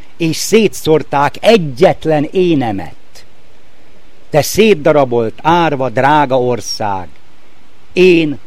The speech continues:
hogyne értenélek meg? A dátum nagyon fontos, ezerkilencszázharmincnyolc. november három. Első bécsi döntés után sóhajt így fel.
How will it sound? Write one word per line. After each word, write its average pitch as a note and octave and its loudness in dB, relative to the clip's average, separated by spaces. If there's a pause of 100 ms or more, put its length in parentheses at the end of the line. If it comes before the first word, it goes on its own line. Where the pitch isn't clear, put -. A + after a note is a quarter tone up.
hogyne C#3 6
értenélek F2 -8
meg? - -12 (840)
A - -10
dátum D3 -6
nagyon D3 -4
fontos, G#2 -10
ezerkilencszázharmincnyolc. A2+ -8
november G2 -10
három. D2+ -12 (280)
Első C#3+ -6
bécsi G#2+ -10
döntés F2 -12 (160)
után - -12 (440)
sóhajt F#2 -10
így F2+ -12
fel. G#2 -10